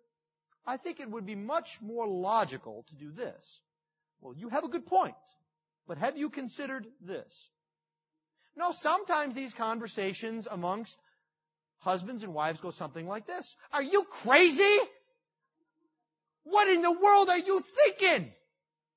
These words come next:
Right? Do we have those conversations in front of the children? No, we don't. We have those discussions and we come to resolution, and then when we come out, what do we say?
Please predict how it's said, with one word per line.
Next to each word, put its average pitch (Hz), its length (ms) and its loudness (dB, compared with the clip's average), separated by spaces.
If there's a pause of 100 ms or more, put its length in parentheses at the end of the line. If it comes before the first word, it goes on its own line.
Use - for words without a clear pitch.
(640)
Right? 175 280 -6 (880)
Do 269 100 -6
we 277 120 -6
have 302 200 2
those 359 200 -4
conversations 330 920 -4
in 240 160 -14
front 220 440 -6
of 220 100 -16
the 247 60 -14
children? 226 420 -8 (1300)
No, 240 160 -14
we 262 100 -12
don't. 302 540 -2 (580)
We 330 140 2
have 370 240 8
those 359 200 2
discussions 320 560 0
and 302 80 -2
we 285 120 -6
come 370 320 0
to 349 100 -2
resolution, 302 580 0
and 277 80 -6
then 359 140 -4
when 392 100 -4
we 370 120 -2
come 330 180 -2
out, 320 200 2
what 349 120 2
do 381 80 0
we 339 120 -2
say? 190 380 0